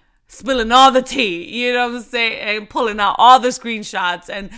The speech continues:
printing out sheets of, like, facts, you know? <laughs> Y'all was a whole mess,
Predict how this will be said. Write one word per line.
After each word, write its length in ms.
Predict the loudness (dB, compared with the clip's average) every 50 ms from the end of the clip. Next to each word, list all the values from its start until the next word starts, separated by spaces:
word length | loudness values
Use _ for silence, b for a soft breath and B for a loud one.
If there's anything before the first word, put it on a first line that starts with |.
| B B B
printing 320 | -2 0 0 0 0 2
out 240 | 2 2 2 0 -2
sheets 600 | -6 -8 -4 -2 -2 -2 -2 -4 -10 -14 -14 -10
of, 220 | -8 -8 -8 -6
like, 340 | -6 -4 -4 -4 -6 -8 _
facts, 640 | _ -2 0 2 2 2 2 -2 -6 -10 -16 -14 -10
you 220 | -8 -8 -8 -6
know? 160 | -4 -4 -4 -4 -6
<laughs> 1600 | -10 -8 -8 -8 -8 _ -16 -16 -16 _ -14 -14 -14 _ _ -20 -20 _ _ _ -8 -8 -8 -10 _ -18 -18 -16 -18 -18 -16
Y'all 320 | -12 -8 -6 -6 -4 -4 -6
was 120 | -6 -4
a 140 | -4 -4 -4
whole 460 | -6 -6 -8 -6 -6 -6 -6 -6 -8
mess, 520 | -8 -10 -12 -10 -10 -10 -10 -12 -14 -18